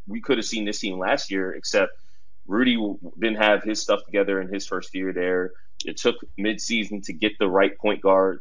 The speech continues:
to be there in Mike Conley. He's a much better fit for those guys than D'Lo. Uh, Ant was great, but Karl Anthony Towns was hurt pretty much the whole year.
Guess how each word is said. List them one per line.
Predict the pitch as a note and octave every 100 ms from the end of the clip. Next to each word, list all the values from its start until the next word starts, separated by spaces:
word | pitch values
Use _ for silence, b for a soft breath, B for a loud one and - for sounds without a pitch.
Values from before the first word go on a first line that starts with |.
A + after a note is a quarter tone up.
| -
to | F2+
be | G2 G2+
there | F#2+ F#2 F2+
in | F2+ F2
Mike | F2+ F2
Conley. | F#2 F2+ F2+
He's | F2 F2+
a |
much | F2 F2+ -
better | F2+
fit | - - -
for | F#2
those | F2+ F2
guys | - F2 F2+
than | - F2
D'Lo. | F2+ F2 F2+ F2 - b b -
Uh, | - F2 F2 D#2+ -
Ant | A2 A2
was | F2+ -
great, | G#2 A2 G2 -
but | F#2
Karl | - G#2 F#2+
Anthony | F#2+ F2+ F2
Towns | G2 F#2 E2+
was | -
hurt | - E2+ -
pretty | F2+ E2+
much | E2+ -
the | E2
whole | E2 D#2+
year. | F2+ F2 D#2